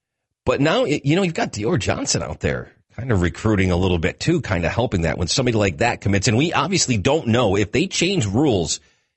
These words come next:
He might not end up here. There's, that's a couple years away. But Jim said, "I-, it's on me. The buck stops with me." And that's what a leader does. And, yeah, it's something that he's got to address, and he knows that. And I think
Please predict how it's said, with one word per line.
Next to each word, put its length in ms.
He 100
might 220
not 220
end 200
up 160
here. 140
There's, 220
that's 220
a 40
couple 340
years 320
away. 400
But 220
Jim 200
said, 280
"I-, 80
it's 340
on 380
me. 480
The 120
buck 320
stops 440
with 520
me." 600
And 140
that's 200
what 100
a 40
leader 560
does. 540
And, 300
yeah, 100
it's 280
something 380
that 100
he's 220
got 180
to 140
address, 420
and 100
he 160
knows 340
that. 240
And 120
I 80
think 340